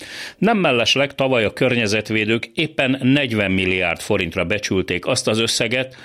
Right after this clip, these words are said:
amivel meg lehetett volna menteni a Velencei tavat, és el lehetett volna kerülni, hogy a kedvelt sport- és pihenőövezet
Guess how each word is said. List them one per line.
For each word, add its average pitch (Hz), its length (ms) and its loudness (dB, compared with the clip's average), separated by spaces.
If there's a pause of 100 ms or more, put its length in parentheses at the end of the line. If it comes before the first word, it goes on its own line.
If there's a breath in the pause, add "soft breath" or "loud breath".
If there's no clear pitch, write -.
(280 loud breath)
amivel 160 400 2
meg 156 220 0
lehetett 90 440 0
volna 95 320 0
menteni 95 440 0
a 85 80 0
Velencei 107 520 0
tavat, 147 300 0
és 180 140 0
el 170 200 2
lehetett 101 420 0
volna 92 340 0
kerülni, 135 400 0
hogy 117 180 2
a 95 100 0
kedvelt 113 560 -2
sport- 135 540 0
és 92 260 0
pihenőövezet 123 920 2